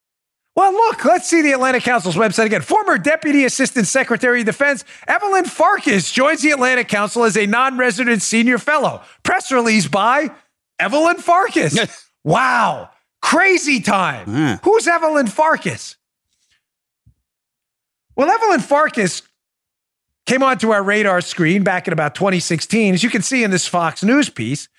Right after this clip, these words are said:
Speaker 1: She was a Department of Defense official at the senior level in the Obama administration, and she went on N B C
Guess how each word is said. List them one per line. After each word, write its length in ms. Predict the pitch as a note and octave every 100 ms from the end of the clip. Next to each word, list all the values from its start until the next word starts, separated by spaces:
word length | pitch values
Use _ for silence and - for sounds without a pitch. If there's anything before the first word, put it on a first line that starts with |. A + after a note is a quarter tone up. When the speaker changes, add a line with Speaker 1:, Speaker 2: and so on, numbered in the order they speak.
| _ _ -
Speaker 1:
She 140 | D#4+
was 160 | F#4 C#4+
a 180 | C4+ A#3
Department 540 | D3+ F#3+ G#3+ B3 A3+
of 100 | G3+
Defense 460 | D#3 - A3 A#3 -
official 540 | E3+ D3 C3 D#3 D#3+
at 100 | D3
the 100 | -
senior 400 | D3+ A3+ A#3 G3+
level 360 | F3 F#3 F3+ E3
in 80 | D#3
the 100 | D3+
Obama 400 | C3 D#3 A3 G3+
administration, 680 | C#3+ C3 - A#2+ B2 C#3 - - - -
and 160 | B3+ G#3+
she 100 | D4
went 200 | F4 A#4 A4
on 80 | E4
N 160 | D4
B 140 | C4+ A3+
C 500 | - D4 C4+ F#3+